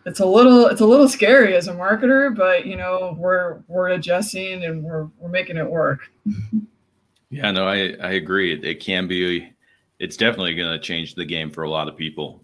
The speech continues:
Speaker 2: Um, so what, you know, what are you guys doing to, I mean, you don't ha-, if you can't share, you can't share, but, uh, what are the strategies you're gonna try to look at to,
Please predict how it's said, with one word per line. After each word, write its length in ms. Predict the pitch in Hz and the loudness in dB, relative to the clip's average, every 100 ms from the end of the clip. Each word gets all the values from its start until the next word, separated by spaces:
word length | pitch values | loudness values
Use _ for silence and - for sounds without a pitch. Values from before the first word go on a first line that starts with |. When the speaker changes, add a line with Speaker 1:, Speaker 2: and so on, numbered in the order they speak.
| - | -12
Speaker 2:
Um, 640 | 87 87 85 82 76 73 _ _ _ _ _ _ | -6 -4 -4 -6 -8 -14 _ _ _ _ _ _
so 440 | - 131 120 110 104 | -2 4 6 4 0
what, 540 | 107 139 127 117 - | -2 0 0 -2 -6
you 80 | 113 | -4
know, 300 | 101 85 - _ _ - | -2 -4 -12 _ _ -12
what 180 | 104 | -6
are 40 | 123 | -2
you 60 | 117 | 0
guys 180 | 101 92 | 0 -2
doing 760 | 78 98 98 95 92 87 85 - _ _ _ | -6 -8 -6 -6 -8 -10 -14 -20 _ _ _
to, 340 | - 90 80 - - _ _ _ 95 | -12 -8 -8 -12 -18 _ _ _ -8
I 80 | |
mean, 240 | 98 95 90 | -6 -6 -4
you 80 | 98 | -6
don't 140 | 73 | -6
ha-, 120 | 87 - | -8 -10
if 100 | 87 | -14
you 60 | |
can't 260 | - 101 85 | -6 -4 -4
share, 220 | - 92 | -6 -6
you 120 | 82 | -6
can't 240 | 76 90 69 | -8 -10 -10
share, 260 | - 98 | -6 -6
but, 360 | 76 73 - - | -6 -8 -8 -8
uh, 280 | 85 78 67 _ _ | -6 -8 -10 _ _
what 180 | 113 117 | 0 2
are 80 | 113 | 2
the 100 | 98 | 0
strategies 720 | - 104 92 98 95 92 85 | -4 -2 -2 -2 -6 -8 -8
you're 160 | 90 90 | -8 -6
gonna 280 | 92 87 78 - _ | -6 -8 -10 -16 _
try 220 | - 92 | -6 -4
to 80 | 85 | -2
look 240 | 87 90 98 | -4 -6 -4
at 300 | 101 - - | -2 -4 -6
to, 360 | 90 85 78 | -6 -6 -8